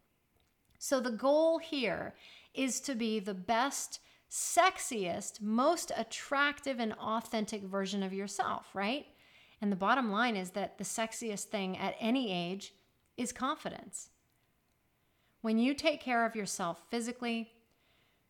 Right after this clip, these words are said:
mentally, emotionally, spiritually, intellectually,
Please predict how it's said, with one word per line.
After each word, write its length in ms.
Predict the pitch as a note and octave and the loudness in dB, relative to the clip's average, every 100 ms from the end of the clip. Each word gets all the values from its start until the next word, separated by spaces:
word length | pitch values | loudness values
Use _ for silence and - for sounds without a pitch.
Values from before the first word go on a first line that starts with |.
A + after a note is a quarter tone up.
| _ _ F#3 | _ _ 2
mentally, 720 | G#3 A#3 A#3 A#3 A3+ A3 G#3 F3 | 4 4 2 0 2 2 0 -2
emotionally, 880 | F3 A#3+ - A#3+ A3+ A3 G#3+ G#3 G#3 | 0 0 0 -2 0 2 0 -2 -4
spiritually, 1080 | - - G#3 A3 A#3 - G#3+ G#3 G3+ G3+ - | -6 -4 -2 -2 -2 -6 -4 -2 -2 -4 -4
intellectually, 1000 | F#3+ F3+ G3 B3+ - B3 G#3+ G#3 G3 | -4 -2 0 0 -2 -4 -2 -2 -2